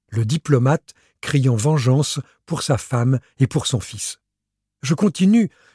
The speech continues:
de regarder les travaux de Loulipo avec affection et, et souvent admiration. Le roman policier étant un genre codé,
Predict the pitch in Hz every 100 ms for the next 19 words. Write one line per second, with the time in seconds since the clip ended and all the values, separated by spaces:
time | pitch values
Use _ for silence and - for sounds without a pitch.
0 | - 131 135 160 160 143 196 135 - -
1 | 139 170 139 135 131 127 - 185 180 _
2 | _ - 135 139 135 - 147 143 - -
3 | 180 170 147 143 151 - 170 135 151 131
4 | 120 127 117 107 - - 82 _ _ _
5 | 143 147 196 226 - 156 151 - 208 202
6 | - _ 131 - 151 143 127 123 - -
7 | 147 143 185 208